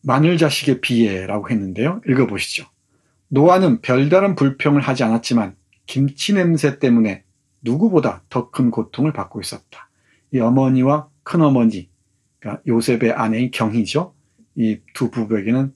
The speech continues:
자식이 없습니다. 에, 어, 어머니와 큰어머니가 김치 장사를 합니다. 이 김창호의 지원을 얻어서요. 물론 김창호를 조종하는 사람은 고한수라는 게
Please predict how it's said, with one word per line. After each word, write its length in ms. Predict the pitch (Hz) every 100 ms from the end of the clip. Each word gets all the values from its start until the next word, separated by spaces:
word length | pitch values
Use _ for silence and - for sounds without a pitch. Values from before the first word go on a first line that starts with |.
| _
자식이 340 | - 104 131
없습니다. 560 | 104 - - 101 - - _ _ - - - - -
에, 40 | 117 110 107 110 -
어, 100 | 131
어머니와 540 | - 127 131 135 135
큰어머니가 680 | - 151 127 113 110 117 -
김치 600 | - 117 - - 131 123
장사를 360 | 110 104 117
합니다. 400 | 147 120 104 90 -
이 80 | 120
김창호의 1000 | 127 113 - 117 110 104 107 170 190 _ _ _ _ _ _ - 107 87
지원을 420 | - 113 104 104
얻어서요. 680 | 107 107 95 104 147 190 139
물론 180 | 104
김창호를 1120 | - 123 - 120 110 113 107 107 104 107 101
조종하는 480 | - 107 107 101 98
사람은 420 | 95 98 117 185 -
고한수라는 760 | - 104 98 95 120 98 98
게 220 | 113 170